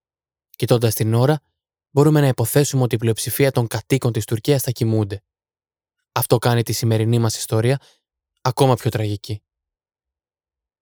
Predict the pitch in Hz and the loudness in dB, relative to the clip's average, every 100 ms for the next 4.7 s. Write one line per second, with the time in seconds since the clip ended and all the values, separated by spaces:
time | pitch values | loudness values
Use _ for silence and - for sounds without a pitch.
0 | _ - 151 151 127 139 127 110 127 143 | _ 2 4 4 4 4 4 2 0 -2
1 | _ _ _ _ _ - 120 127 123 123 | _ _ _ _ _ -6 -2 0 0 2
2 | 135 131 120 - 139 127 117 - 113 113 | 0 0 -4 0 0 2 -2 0 -2 0
3 | 113 - 120 139 - _ _ - _ _ | -2 0 0 -2 -4 _ _ -20 _ _
4 | _ 131 - 147 135 - 165 | _ -4 0 0 0 -2 -4